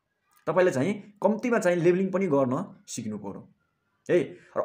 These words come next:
अब यो भइसकेपछि, as a, तपाईँले चाहिँ अब मेटेरियल चाहिँ कुन कुन मेटेरियल लाग्छ, जस्तै सिमेन्ट भयो, एग्रिगेट भयो, स्यान्ड भयो, होइन, त्यसपछि स्टोन भयो, ब्रिक्स भयो,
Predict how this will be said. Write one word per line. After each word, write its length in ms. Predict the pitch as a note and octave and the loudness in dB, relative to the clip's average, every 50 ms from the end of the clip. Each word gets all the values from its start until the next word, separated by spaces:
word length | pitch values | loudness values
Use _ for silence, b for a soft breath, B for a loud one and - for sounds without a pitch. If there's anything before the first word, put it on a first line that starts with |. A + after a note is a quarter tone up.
| - - | 0 4
अब 360 | B3 C4 C4+ C4+ - - - G3 | 6 8 8 8 6 4 2 0
यो 180 | G3+ C4 D4 | 2 2 2
भइसकेपछि, 920 | B3+ - F3+ G#3 - A#3 A3 A3+ F#3+ F#3+ F3 - E3+ C#3 A2+ - - - - _ _ _ _ - | 2 4 2 2 2 0 -2 0 0 0 2 2 2 0 0 -2 -6 -16 -20 _ _ _ _ -2
as 140 | E3 G#3 A3 | 0 2 4
a, 140 | A#3+ B3 A3 - - - - _ _ _ _ _ _ _ _ - | 4 4 4 2 -2 -8 -16 _ _ _ _ _ _ _ _ 2
तपाईँले 260 | F3+ F#3+ A#3 A3+ A3+ | 2 4 6 4 4
चाहिँ 200 | G3+ A3 A3+ A3+ | 4 4 2 4
अब 480 | - G#3+ A3 A#3 A3 F3+ - - - - _ _ _ _ _ _ _ - | 4 4 6 6 6 4 2 -2 -8 -18 _ _ _ _ _ _ _ -4
मेटेरियल 440 | A#2+ D3 G3+ A#3 G3+ G#3 A#3+ B3 A3 | 2 4 4 4 4 4 4 4 6
चाहिँ 200 | A3 A3+ G#3+ G#3 | 4 2 0 0
कुन 100 | G#3+ G3+ | 0 0
कुन 160 | G#3 A3 G3+ | 2 2 4
मेटेरियल 300 | F#3 F3 D3+ C#3 D#3 C#3 | 2 2 2 2 4 4
लाग्छ, 280 | C3 A#2+ A#2 - - A2 G#2 G#2 - - B2 | 4 2 2 -2 -4 -10 -12 -12 -14 -10 -10
जस्तै 180 | B2+ C#3+ D#3 | -8 -6 -6
सिमेन्ट 340 | - - D#3+ D#3+ E3+ D#3+ C#3+ | -6 -4 -4 -2 -2 0 2
भयो, 340 | C3+ C3+ C3+ C#3 - - - _ - | 4 4 4 4 2 -4 -8 _ -2
एग्रिगेट 440 | D3 C#3+ D3 D3+ D3 D3+ D3+ - C3 | 0 2 2 2 2 2 0 0 0
भयो, 440 | B2+ B2+ C3 C3 C3 - - _ _ | 2 2 2 0 -2 -6 -16 _ _
स्यान्ड 380 | - - D#3 D3+ D3+ D3+ D3+ C#3 | -6 0 2 2 2 2 2 4
भयो, 440 | C3 C3 C#3 D3 D3+ - - _ _ _ _ - | 4 4 4 2 0 -6 -16 _ _ _ _ -2
होइन, 160 | - F#3+ F3+ - - - - _ _ - | 0 0 0 0 -4 -10 -18 _ _ -8
त्यसपछि 640 | D#3 D#3+ D#3 - D#3 D#3 E3 C#3+ A2 - - - - - C3 | -6 -6 -6 -6 -6 -2 -2 -2 -2 -4 -8 -18 -12 -8 -6
स्टोन 400 | C#3+ - - - E3+ F3 F3 E3 | -6 -4 0 2 4 4 4 6
भयो, 380 | D3 C#3+ C#3+ D3 D3 - - - _ - | 6 6 6 4 2 -2 -8 -20 _ -16
ब्रिक्स 400 | A2 G#2+ C3 E3 F#3+ - - D#3 | -10 -4 0 2 2 2 0 0
भयो, 460 | D3 C#3 C3+ C#3 C#3+ C#3+ - - _ | 4 6 6 6 6 2 -2 -10 _